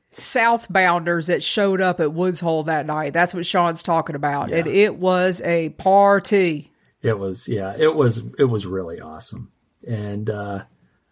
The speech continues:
Speaker 2: I don't know how many of those people, uh, knew what we were doing or even understood, but, um, that was like the cherry on top of the whole weekend,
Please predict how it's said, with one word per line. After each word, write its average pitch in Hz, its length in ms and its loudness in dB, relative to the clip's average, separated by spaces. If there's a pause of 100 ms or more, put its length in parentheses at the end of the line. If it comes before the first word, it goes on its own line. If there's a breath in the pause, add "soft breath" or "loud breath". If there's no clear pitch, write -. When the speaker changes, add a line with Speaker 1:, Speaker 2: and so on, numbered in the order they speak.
(320)
Speaker 2:
I 147 140 0
don't 147 100 4
know 127 120 4
how 127 200 4
many 120 200 4
of 107 60 0
those 110 200 2
people, 107 800 0
uh, 104 320 -2
knew 120 180 6
what 113 220 2
we 113 120 2
were 107 140 0
doing 104 380 0
or 98 100 -2
even 101 220 -2
understood, 101 800 -4
but, 98 320 -6 (500 soft breath)
um, 95 540 -8 (640)
that 139 400 2
was 123 280 2
like 117 340 2 (220)
the 110 80 0
cherry 107 400 2
on 104 140 -4
top 104 280 0
of 98 80 0
the 101 80 0
whole 95 220 0
weekend, 92 560 -4